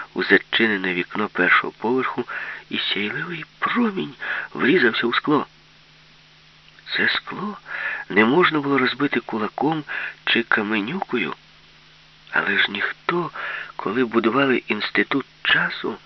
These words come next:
не припускав, що проти нього буде застосовано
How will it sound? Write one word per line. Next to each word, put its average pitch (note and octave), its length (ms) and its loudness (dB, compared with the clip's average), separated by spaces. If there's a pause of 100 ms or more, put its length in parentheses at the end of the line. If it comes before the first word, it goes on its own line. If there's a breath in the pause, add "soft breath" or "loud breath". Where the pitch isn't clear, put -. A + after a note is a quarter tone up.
(400 loud breath)
не G2+ 120 4
припускав, - 680 0
що - 240 4
проти - 420 -4
нього F3+ 500 -4 (560 loud breath)
буде C3 360 4
застосовано D3+ 800 0